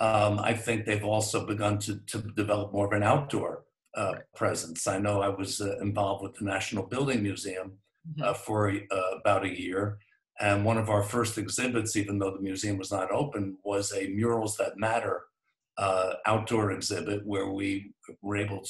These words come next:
Speaker 1: to, uh, display some of the murals that were painted on, on plywood, uh, that had been covering windows during the Black Lives Matter protests. And we brought those murals, um, over to the, uh, Building Museum. It was a very effective,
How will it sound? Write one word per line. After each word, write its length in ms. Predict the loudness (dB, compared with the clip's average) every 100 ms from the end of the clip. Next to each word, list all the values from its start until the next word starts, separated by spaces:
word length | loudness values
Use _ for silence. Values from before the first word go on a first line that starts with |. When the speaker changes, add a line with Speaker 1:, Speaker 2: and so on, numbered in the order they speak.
| -2
Speaker 1:
to, 320 | 0 0 -4 _ _ _ -10
uh, 260 | -6 -4 -4
display 500 | -4 -4 0 2 2
some 220 | 2 0
of 80 | 0
the 40 |
murals 560 | 0 2 4 2 0 -2
that 120 | -2
were 160 | -4 -4
painted 380 | -2 -2 0 -2
on, 280 | -2 -2 -6 _ _ _ _ -4
on 220 | -4 -2
plywood, 680 | 2 6 6 6 4 2 -4 _ _ _ -4
uh, 360 | 0 0 0
that 220 | 0 0 0
had 280 | -4 -4
been 180 | -2 -2
covering 520 | 0 0 2 2 2
windows 480 | 2 2 4 2 0
during 220 | 2 2 2
the 60 |
Black 320 | 2 0 0 0
Lives 260 | -2 -2
Matter 280 | -4 -4 -6
protests. 720 | -4 -4 -2 -2 -2 -2 -8 _ _ -12
And 80 | -8
we 60 |
brought 280 | 0 2 2
those 240 | 2 0 0
murals, 480 | 0 0 -2 -4 -4
um, 360 | -2 -2 -2 -8 _ -2
over 320 | -2 -2 -6 -6
to 60 | -4
the, 400 | -2 -4 -6 -14 _ _ -10
uh, 140 | -6 -2
Building 340 | 0 2 2
Museum. 340 | 2 0 -2 -4
It 40 |
was 140 | -4 -4
a 80 | -2
very 300 | 0 2 0
effective, 500 | 0 0 -2 -10